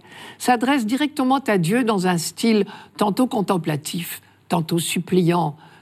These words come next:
du genre : « Ouvre mes yeux, que je contemple les merveilles de ta loi. »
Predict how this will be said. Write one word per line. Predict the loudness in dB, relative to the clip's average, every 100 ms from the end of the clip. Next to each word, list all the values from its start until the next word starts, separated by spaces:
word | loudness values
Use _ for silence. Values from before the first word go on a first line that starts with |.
| -4
du | 0
genre : « | 2 2 2 0 -4 -20 _
Ouvre | 0 2 4 2 0 2
mes | 4
yeux, | 2 2 0 0 -6 -20 _ _
que | -2
je | 2 0
contemple | 0 -2 -2 -2 0 -2 -4
les | -2
merveilles | 0 0 -2 0 0 0
de | -4
ta | -2 -2
loi. » | -2 -4